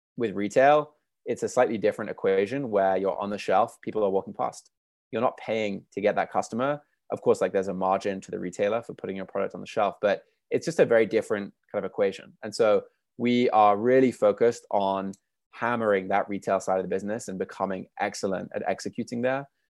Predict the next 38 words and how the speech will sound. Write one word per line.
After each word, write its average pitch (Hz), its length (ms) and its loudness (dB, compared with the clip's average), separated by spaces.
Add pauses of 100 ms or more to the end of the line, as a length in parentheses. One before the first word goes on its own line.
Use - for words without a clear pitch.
Uh, 104 160 2
a 113 40 -2
lot 107 180 4
of 101 60 2
it 101 80 2
is 98 100 -2
gonna 104 120 -6
be 98 80 -4
growing 98 280 0
our 92 100 -10
team 104 440 -10
over 101 120 -4
the 104 80 -4
next 104 240 -6
year 107 320 0
to, 98 200 -2
to - 120 -12
make 95 160 -4
sure 98 100 -6
we 95 60 -4
have 98 140 -2
the 95 80 -4
right 98 180 -2
people 98 280 -6
in 92 120 -6
place - 520 -2 (320)
to 110 100 -2
succeed. 92 580 -4 (320)
And 165 100 2
then 196 120 2
over 196 160 4
the 202 100 -2
next 196 200 2
five 120 260 4
to 113 80 -8
ten 127 180 -4
years, 104 160 0
I, 101 80 0